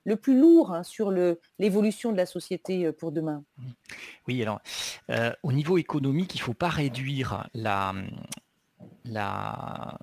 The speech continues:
Speaker 2: la, la, l'intérêt des transports, en fait, euh, simplement au, au milieu des gens qui travaillent sur les transports. C'est bien plus large que ça.
Speaker 1: Bien
Speaker 2: C'est-à-dire
Speaker 1: sûr,
Speaker 2: qu'en
Speaker 1: bien
Speaker 2: fait, le,
Speaker 1: sûr.
Speaker 2: quand on a dit que l'augmentation de la vitesse augmentait les distances, mais du coup, dès, comme vous augmentez les distances, en fait,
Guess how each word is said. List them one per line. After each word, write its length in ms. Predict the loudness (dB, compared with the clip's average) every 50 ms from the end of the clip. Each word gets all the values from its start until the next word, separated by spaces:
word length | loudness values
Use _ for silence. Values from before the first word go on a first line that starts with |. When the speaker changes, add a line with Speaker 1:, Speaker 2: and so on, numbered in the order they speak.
| -14 -14 -14 -14 -12 -10
Speaker 2:
la, 320 | -8 -6 -4 -4 -4 -2 0
la, 160 | 0 0 0
l'intérêt 480 | 2 2 0 0 2 0 2 2 2 2
des 100 | 0 0
transports, 560 | 0 -2 -4 -4 -4 -4 -2 0 0 0 0
en 120 | -2 -4
fait, 400 | -2 -2 -2 -2 -2 -4 -10 -10 -8
euh, 800 | -6 -6 -4 -4 -4 -4 -4 -4 -4 -4 -4 -6 -6 -6 -6
simplement 600 | -4 -2 -2 -2 -2 -2 0 0 0 2 0 0
au, 200 | 0 0 -2 -2 -2
au 80 | 0
milieu 260 | 0 0 0 0 0
des 120 | 0 2 2
gens 160 | 2 0 -2
qui 80 | -4 -6
travaillent 260 | -2 0 0 0 0
sur 160 | 0 -4 -4
les 80 | -6 -4
transports. 460 | -6 -8 -8 -6 -6 -8 -8 -8 _ _ _
C'est 160 | -6 -6 -4
bien 220 | -2 0 -2 -2
plus 140 | 0 -2 -2
large 220 | -2 -2 -2 -4 -6
que 120 | -6 -6
ça. 180 | -6 -8 -10 -10 -10 -10 -6
Speaker 1:
Bien 160 | -2 -2 0
Speaker 2:
C'est-à-dire 40 | 2
Speaker 1:
sûr, 200 | 4 4 4 4 4
Speaker 2:
qu'en 80 | 0
Speaker 1:
bien 100 | 2 2
Speaker 2:
fait, 120 | 2 2 2
le, 40 | -2
Speaker 1:
sûr. 80 | 0
Speaker 2:
quand 180 | 0 0 0 2
on 100 | 2 4
a 80 | 4 4
dit 140 | 2 0 0
que 80 | 0 2
l'augmentation 600 | 2 2 2 2 0 0 0 -2 -2 -2 -2 0
de 80 | 0
la 80 | 0 0
vitesse 360 | 0 0 0 0 0 0 0
augmentait 340 | 0 0 0 0 2 2 0
les 80 | 0 0
distances, 600 | 0 -4 -4 -2 0 0 0 -2 -4 -10 -12 -16 _ -20 -18 -16 -12 -12 -10 0
mais 80 | 0 0
du 160 | 2 2 0
coup, 240 | 0 2 2 2 2
dès, 320 | 0 2 2 2 2 2 0 -6 _
comme 180 | 2 4 4 4
vous 240 | 2 2 0 2 2
augmentez 380 | 2 2 2 0 0 0 0
les 100 | 0 0
distances, 460 | -2 -2 -6 -2 -2 -2 -2 0 -2
en 80 | -4 -2
fait, 280 | 0 -2 -2 -2 -4